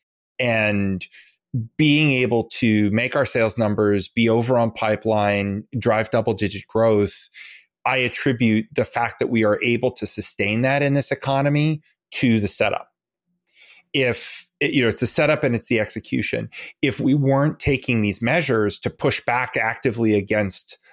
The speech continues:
a cooled economy, we would be seeing flagging numbers like everybody else. So it's one of those things where you say, "Well, nothing's really changing. You're doing all this stuff, but nothing's really changing."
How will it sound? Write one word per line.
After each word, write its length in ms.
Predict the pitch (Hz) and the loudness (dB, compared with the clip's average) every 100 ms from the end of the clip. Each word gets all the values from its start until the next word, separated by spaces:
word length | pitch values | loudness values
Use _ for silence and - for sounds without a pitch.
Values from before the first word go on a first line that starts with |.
| - | -8
a 40 | - | -6
cooled 440 | - - 131 120 | -4 0 2 2
economy, 880 | 123 - 117 123 131 107 101 95 95 - - - | 0 0 -2 0 0 0 -2 -4 -8 -14 -18 -2
we 220 | 123 131 | 2 4
would 160 | 127 113 | 2 2
be 140 | 113 | -2
seeing 340 | - 113 110 | 0 0 0
flagging 480 | 98 107 104 101 101 | -2 0 0 -2 -2
numbers 340 | 95 95 95 101 | -2 -2 -4 -4
like 180 | 101 | -2
everybody 440 | 92 98 - 60 60 | -2 -4 -4 -2 -2
else. 320 | 58 - - | -2 -4 -10
So 460 | - - 123 110 98 - - - - | -4 0 2 2 0 -8 -20 -6 -2
it's 180 | 135 | 0
one 140 | 151 156 | 2 2
of 60 | |
those 180 | 147 127 | 2 0
things 260 | 156 131 113 | 0 -2 0
where 100 | 117 | 2
you 120 | 113 | 2
say, 180 | - 120 | 2 0
"Well, 500 | 135 160 120 107 - _ _ - | 2 2 2 0 -6 _ _ 0
nothing's 400 | 131 127 131 - | 0 0 -2 2
really 240 | 135 107 | 2 2
changing. 400 | - 151 120 110 | 2 0 0 0
You're 100 | 101 | 0
doing 280 | 95 123 110 | 2 2 2
all 80 | 113 | 0
this 160 | 104 | 0
stuff, 220 | - 127 - | 0 -2 -2
but 100 | 113 | -2
nothing's 360 | 113 107 98 117 | -2 -2 -4 -2
really 160 | 98 | -2
changing." 580 | - 143 120 110 101 | 0 0 0 0 -2